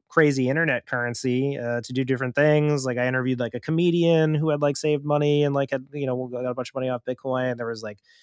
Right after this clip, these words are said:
I think, a local honey producer who was selling it, right? So, like, just commerce coming together. And, uh, yeah, looking back on it, reflecting it, I think I was, like, happy that I didn't have, like, such a negative view on it.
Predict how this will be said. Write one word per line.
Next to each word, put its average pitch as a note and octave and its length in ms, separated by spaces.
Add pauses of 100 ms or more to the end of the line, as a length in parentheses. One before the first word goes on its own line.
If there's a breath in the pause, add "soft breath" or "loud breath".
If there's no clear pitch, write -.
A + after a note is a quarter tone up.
(360 soft breath)
I C3 60
think, C3+ 220
a A#2+ 400
local D3+ 420
honey E3 400
producer D#3 640
who D#3 80
was D3 200
selling D#3 340
it, D3+ 160
right? C#3+ 220
So, D3 120
like, C#3+ 180
just - 220
commerce C#3+ 420
coming C#3+ 220
together. C#3+ 440
And, C3+ 460
uh, C3+ 300
yeah, G#3 160
looking G#3 320
back G3 180
on G#3 140
it, - 20
reflecting E3 500
it, D3+ 100
I C3+ 100
think E3 160
I D3+ 60
was, C#3 160
like, B2+ 260 (560 soft breath)
happy F3 400
that D#3 140
I C#3 80
didn't C#3 220
have, C3+ 200
like, B2+ 140
such C3 160
a C3 80
negative B2+ 520
view C3+ 260
on E3 160
it. G3 160